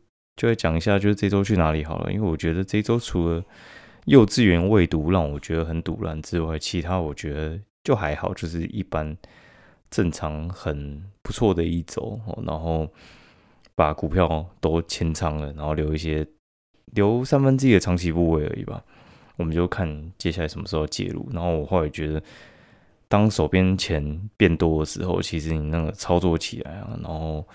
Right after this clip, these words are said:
钱滚钱的速度会真的是比想象中真的是快很多。对，就是我觉得到一个，一定的水位的时候，那个，那个速度是会增加，所以大家一定不要 <laughs> 停止存钱。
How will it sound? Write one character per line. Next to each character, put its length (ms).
钱 220
滚 120
钱 200
的 60
速 180
度 180
会 220
真 160
的 80
是 200
比 380
想 240
象 160
中 240
真 180
的 60
是 220
快 280
很 80
多。 120
对， 140
就 120
是 320
我 180
觉 100
得 60
到 160
一 60
个， 100
一 100
定 160
的 60
水 160
位 160
的 40
时 80
候， 60
那 100
个， 80
那 100
个 60
速 240
度 120
是 160
会 120
增 200
加， 240
所 140
以 80
大 340
家 120
一 80
定 240
不 100
要 340
<laughs> 240
停 180
止 140
存 260
钱。 160